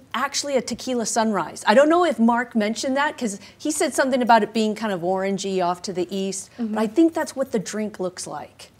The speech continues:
Speaker 2: I think it is too, and we got to see a, like, brief little shot of it this morning, and I was like, "Wow, that is going to be spectacular when it comes in full force."
Speaker 1: And just before we kind of get into it, I did want to mention I just got an Everbridge alert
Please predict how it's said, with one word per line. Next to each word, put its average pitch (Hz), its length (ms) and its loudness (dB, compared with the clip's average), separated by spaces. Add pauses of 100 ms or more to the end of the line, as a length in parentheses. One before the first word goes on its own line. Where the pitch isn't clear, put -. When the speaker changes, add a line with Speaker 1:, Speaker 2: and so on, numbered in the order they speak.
(200)
Speaker 2:
I 233 140 0
think 330 160 0
it 349 100 0
is 285 220 -6
too, 247 220 -2
and 233 140 2
we 220 120 -2
got 262 200 0
to 311 80 -8
see 294 180 -4
a, 277 80 0
like, 220 340 -2
brief 202 320 0
little 196 200 0
shot 165 420 2
of 226 140 0
it 233 200 -2
this 233 180 -4
morning, 240 340 -2
and 214 80 -4
I 196 120 -4
was 196 120 -8
like, 190 200 -8
"Wow, 185 160 -6
that 175 180 0
is 190 140 -8
going 202 240 -6
to 202 60 -4
be 196 140 -6
spectacular 175 960 -8 (300)
when 202 160 -6
it - 120 -8
comes 180 260 -6
in 175 100 -10
full 160 200 -10
force." - 500 -12 (320)
Speaker 1:
And 240 320 2
just 359 180 0
before 370 240 0
we 254 140 -2
kind 240 180 -6
of 190 80 -4
get 202 140 -2
into 196 280 -2
it, 170 120 2
I 175 40 0
did 214 220 -4
want 226 160 -2
to 208 60 -4
mention 185 320 -4
I 165 60 -2
just 196 300 -6
got 233 160 0
an 220 100 -2
Everbridge 190 680 -4
alert 170 560 -6